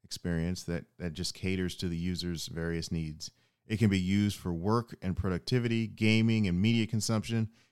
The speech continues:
If you have a Galaxy S twenty-three Ultra, just do yourself a favor and pick up a cable or an adapter and a controller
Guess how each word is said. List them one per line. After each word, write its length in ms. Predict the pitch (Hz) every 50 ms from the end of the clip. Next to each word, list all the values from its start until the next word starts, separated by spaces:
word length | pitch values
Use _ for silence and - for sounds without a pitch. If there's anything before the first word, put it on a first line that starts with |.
| _ _
If 160 | - 92 - -
you 140 | 123 127
have 500 | 113 104 110 98 92 92 90 98 98 - -
a 100 | 82 87
Galaxy 460 | 76 87 87 85 85 82 - - 82
S 120 | 82 82 -
twenty-three 460 | - - 87 82 82 - 90 90 82
Ultra, 380 | 90 104 101 - 90 82 80 80 - _ _ _ _ _ _ _ _
just 240 | - - - - _
do 80 | - 113
yourself 420 | 113 117 113 107 - 107 98 85
a 40 | 90
favor 480 | - - - 92 87 87 85 80 80 82
and 140 | 78 73 -
pick 180 | - 107 -
up 140 | 98 87 -
a 40 | -
cable 400 | - - 90 90 78 87 85 85
or 160 | 82 80 82
an 60 | 80
adapter 540 | 80 76 85 82 78 78 - - - 80 - _ _ _ _ _ _ -
and 220 | 98 98 98 92
a 40 | 87
controller 560 | - 85 78 - 85 82 78 78 76 73 71